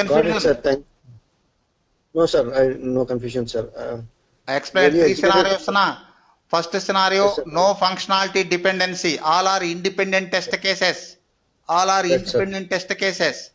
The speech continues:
Speaker 2: Then use priority attribute. What is the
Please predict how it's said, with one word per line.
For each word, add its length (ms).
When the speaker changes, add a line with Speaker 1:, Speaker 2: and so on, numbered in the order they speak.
Speaker 2:
Then 180
use 280
priority 560
attribute. 720
What 140
is 60
the 100